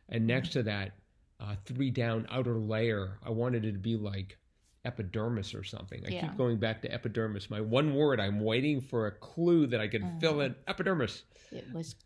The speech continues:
Speaker 2: coat.
Speaker 1: It was coat.
Speaker 2: Mm-hmm.
Speaker 1: So I hope, uh, Will Shorts, Mister Shorts, if you are listening, please provide a clue, the answer to which is epidermis, 'cause I am primed, ready to answer that.
Speaker 2: <laughs> I'm
Speaker 1: Doubt
Speaker 2: sure
Speaker 1: he's,
Speaker 2: they'll
Speaker 1: I, I,
Speaker 2: accommodate
Speaker 1: I
Speaker 2: you.
Speaker 1: doubt he's listening.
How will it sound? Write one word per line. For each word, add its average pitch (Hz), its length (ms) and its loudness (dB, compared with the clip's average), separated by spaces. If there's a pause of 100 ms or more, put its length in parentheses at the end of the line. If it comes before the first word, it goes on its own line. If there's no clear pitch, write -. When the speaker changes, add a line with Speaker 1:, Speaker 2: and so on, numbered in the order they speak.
(180)
Speaker 2:
coat. - 440 -14
Speaker 1:
It 127 140 -6
was 120 200 -4
coat. - 400 -6 (280)
Speaker 2:
Mm-hmm. 156 180 -12
Speaker 1:
So 117 200 -2
I 110 100 -2
hope, 147 360 -2
uh, 110 240 -4
Will 135 280 2
Shorts, - 680 -4 (100)
Mister 131 480 0
Shorts, - 400 -2
if 127 220 -2
you 135 220 2
are 127 120 2
listening, 185 440 -2 (340)
please 214 640 2
provide 127 420 2
a 110 80 2
clue, 156 320 0
the 131 160 2
answer 139 200 0
to 139 60 0
which 135 160 0
is 110 180 -2
epidermis, 139 460 0
'cause 120 140 -4
I 127 120 0
am 113 180 0
primed, 151 600 -2
ready 135 300 0
to 143 100 -2
answer 131 360 -4
that. - 260 -16 (1400)
Speaker 2:
<laughs> - 220 -10
I'm - 140 -10 (180)
Speaker 1:
Doubt 107 220 0
Speaker 2:
sure 113 160 4
Speaker 1:
he's, - 100 -4
Speaker 2:
they'll - 200 -6
Speaker 1:
I, - 60 -2
I, 107 40 -2
Speaker 2:
accommodate 175 440 -4
Speaker 1:
I 110 60 -4
Speaker 2:
you. 104 80 -2
Speaker 1:
doubt 110 300 -2
he's 95 180 -4
listening. 104 440 -10